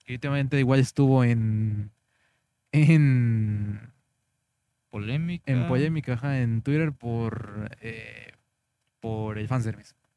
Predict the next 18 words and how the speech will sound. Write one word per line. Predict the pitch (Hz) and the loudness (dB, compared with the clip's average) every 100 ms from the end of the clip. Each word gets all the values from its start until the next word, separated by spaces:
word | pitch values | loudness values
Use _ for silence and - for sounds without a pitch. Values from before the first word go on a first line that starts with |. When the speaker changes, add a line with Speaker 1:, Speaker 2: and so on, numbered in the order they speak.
| _ 117 | _ -6
Speaker 2:
Ok, | 110 98 | -6 -6
Speaker 1:
Muy | 107 104 104 - | -8 -8 -8 -16
Speaker 2:
sí. | - - _ _ _ _ | -20 -20 _ _ _ _
Speaker 1:
innecesario. | 110 - 104 101 104 _ _ _ _ - | -20 -14 -12 -12 -20 _ _ _ _ -16
Eh, | 143 160 175 175 160 - _ _ | -10 -8 -6 -6 -8 -14 _ _
Yasashi | - 127 123 120 - | -12 -10 -8 -8 -10
Suisei | - 190 202 202 220 | -8 -8 -6 -8 -8
por | - - 165 180 - - | -10 -10 -8 -10 -14 -12
Yoasobi. | 117 143 - 190 - - _ _ _ _ _ _ | -8 -8 -8 -10 -10 -14 _ _ _ _ _ _
Yoasobi | 127 151 226 | -10 -10 -10
he | 214 | -12
estado | - 202 | -10 -12
escuchando | - - 151 | -10 -8 -6
mucho | 151 143 | -6 -8
de | 120 | -12
ellos, | 110 104 - | -12 -14 -18
de | 104 | -20
hecho. | 107 _ | -20 _